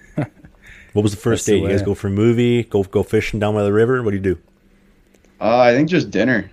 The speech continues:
Speaker 1: honestly. She, uh, she doesn't really like going to movies 'cause she always falls asleep, so, uh, we usually do dinner.
Speaker 3: I had the same problem with my dad growing up. You couldn't take him to a movie 'cause he'd always pass through the movie theater five minutes in and he's just snoring.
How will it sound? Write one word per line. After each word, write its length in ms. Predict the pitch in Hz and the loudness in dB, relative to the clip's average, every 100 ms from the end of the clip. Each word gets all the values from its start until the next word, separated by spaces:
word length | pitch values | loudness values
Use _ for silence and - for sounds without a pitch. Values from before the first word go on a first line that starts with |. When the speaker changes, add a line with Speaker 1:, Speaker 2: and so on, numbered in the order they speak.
| - | -10
Speaker 1:
honestly. 560 | 92 113 107 - 104 101 | -6 -4 -6 -4 -4 -4
She, 380 | - 117 117 120 | -6 -2 0 4
uh, 240 | 113 107 | 6 4
she 160 | - 127 | 0 2
doesn't 220 | 131 139 | 4 4
really 160 | 135 123 | 4 4
like 180 | 117 | 2
going 240 | 117 110 110 | 0 -2 -2
to 40 | |
movies 280 | 107 104 98 | -2 -2 -4
'cause 140 | 113 | -6
she 120 | - 101 | -6 -6
always 200 | 98 98 | -6 -6
falls 300 | - 101 95 | -6 -4 -6
asleep, 440 | 92 95 101 - | -8 -4 -4 -4
so, 400 | - 101 98 - - - | -10 -6 -6 -6 -14 -10
uh, 240 | - - | -6 -6
we 100 | - | 0
usually 200 | 104 95 95 | 0 0 -2
do 120 | 98 | -2
dinner. 340 | 92 95 92 - - - - - _ _ _ _ _ _ _ _ _ - | 0 -2 -2 -6 -20 -20 -20 -20 _ _ _ _ _ _ _ _ _ -10
Speaker 3:
I 60 | |
had 60 | 107 | -8
the 60 | 98 | -6
same 180 | 113 | -6
problem 240 | 101 104 98 | -4 -4 -4
with 80 | 87 | -6
my 40 | |
dad 200 | 82 82 | -6 -8
growing 180 | 78 76 | -10 -12
up. 100 | 71 | -14
You 80 | 78 | -12
couldn't 200 | 101 92 | -8 -6
take 140 | 92 | -4
him 60 | 90 | -4
to 80 | 85 | -6
a 40 | |
movie 260 | 80 80 78 | -8 -8 -8
'cause 100 | 76 | -12
he'd 120 | 73 | -8
always 160 | 82 82 | -6 -6
pass 320 | - 85 85 | -10 -12 -10
through 160 | - 85 | -10 -8
the 40 | |
movie 200 | 85 87 | -6 -6
theater 300 | 87 95 87 | -4 -4 -6
five 240 | - 87 87 | -6 -8 -6
minutes 220 | 85 - | -8 -10
in 60 | 85 | -10
and 60 | |
he's 120 | 85 | -8
just 160 | 92 - | -8 -10
snoring. 460 | - 87 85 90 | -10 -6 -4 -6